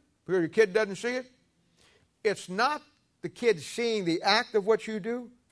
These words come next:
It's the spirit by what you do that that spirit gets taken by guess who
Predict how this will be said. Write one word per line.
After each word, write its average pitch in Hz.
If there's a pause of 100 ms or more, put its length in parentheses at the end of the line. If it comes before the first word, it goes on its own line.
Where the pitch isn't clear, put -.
(640)
It's 175
the 147
spirit 220
by 160
what 160
you 156
do 135
that 131
that 147
spirit 139 (760)
gets 143
taken 139 (400)
by 127
guess 131
who 120